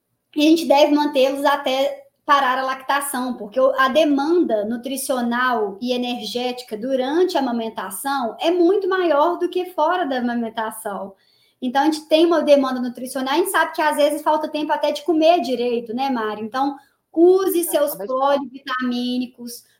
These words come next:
Speaker 1: volte no pa-, depois do parto, nas suas consultas, pra essa parte da saúde mental, eles recomendam muito isso em artigos.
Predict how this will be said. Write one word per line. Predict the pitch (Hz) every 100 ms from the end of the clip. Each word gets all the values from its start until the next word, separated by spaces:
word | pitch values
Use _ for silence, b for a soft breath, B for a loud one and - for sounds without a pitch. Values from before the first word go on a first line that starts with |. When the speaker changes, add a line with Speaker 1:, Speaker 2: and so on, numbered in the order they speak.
| _
Speaker 1:
volte | 240 311 330 339 370 359 330
no | 302 311 311 _
pa-, | 294 285 302 294
depois | 262 269 294 294
do | 285 -
parto, | 262 277 277
nas | 339
suas | 359 330
consultas, | - 277 247 277 -
pra | 302
essa | 311
parte | 302 294 320
da | 285
saúde | 302 302 269 254
mental, | 262 240 247 247
eles | 262 254
recomendam | 285 285 285 311 285
muito | 320 392 339
isso | 269 294 302
em | 262
artigos. | 233 233 - 247 269 254 262